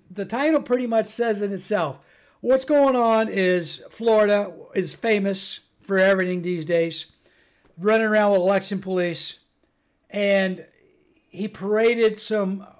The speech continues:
fraudulent, he, what he termed fraudulent voters in shackles in t-, front of T V cameras here a while back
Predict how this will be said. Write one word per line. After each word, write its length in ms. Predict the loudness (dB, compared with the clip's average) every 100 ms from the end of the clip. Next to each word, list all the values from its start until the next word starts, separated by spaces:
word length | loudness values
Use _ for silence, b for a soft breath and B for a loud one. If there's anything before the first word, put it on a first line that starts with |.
| _ _ _ _ _
fraudulent, 640 | -2 -2 0 -4 -6 -8
he, 120 | -10
what 240 | -4 0 0
he 120 | -2
termed 360 | -4 -2 -2 -2
fraudulent 500 | 0 0 -2 -8 -4
voters 420 | -2 -4 -6 -14 b b b _
in 140 | -6
shackles 640 | -4 -2 0 0 -2 -6 -8
in 140 | -10
t-, 180 | -10 -6
front 200 | -4 -4
of 60 |
T 200 | -6 -8
V 100 | -8
cameras 400 | -8 -6 -6 -6
here 120 | -8 -6
a 20 |
while 240 | -4 -4
back 340 | -6 -8 -10